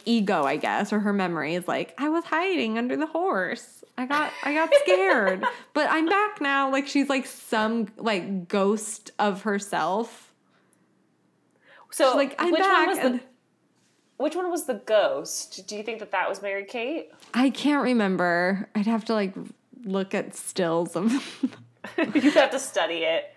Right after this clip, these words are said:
Speaker 1: I'd have to study it again. I can't remember, but I know one was taller than the other.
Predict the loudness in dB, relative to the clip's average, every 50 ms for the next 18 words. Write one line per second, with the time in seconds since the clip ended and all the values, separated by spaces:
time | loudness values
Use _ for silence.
0 | -14 -6 -2 0 2 4 4 4 2 2 0 2 2 2 4 4 4 4 4 2
1 | 2 0 0 2 2 2 2 0 0 -2 -6 -6 -2 0 2 2 0 -2 -6 -4
2 | 0 0 2 2 2 2 2 2 2 2 2 2 2 2 2 0 0 0 -2 -2
3 | -2 0 0 2 2 2 2 2 2 4 2 2 2 2 0 -2 0 0 2 2
4 | 2 2 2 0 0 -2 -2 0 0 0 0 0 0 -2 -2 -2 -4 -6